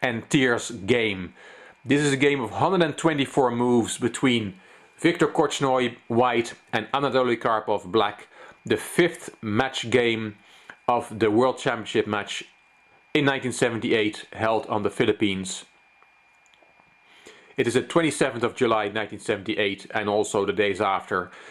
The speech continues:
because the, this game got adjourned twice. It was also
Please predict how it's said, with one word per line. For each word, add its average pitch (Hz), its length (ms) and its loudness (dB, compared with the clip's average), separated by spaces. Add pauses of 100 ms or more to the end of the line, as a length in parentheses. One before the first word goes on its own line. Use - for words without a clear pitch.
(180)
because 98 360 0
the, 98 200 2 (260)
this 101 120 0
game 104 220 2
got 98 240 -2
adjourned 101 480 0
twice. - 680 -2 (1700)
It 135 140 2
was 127 120 0
also 160 640 2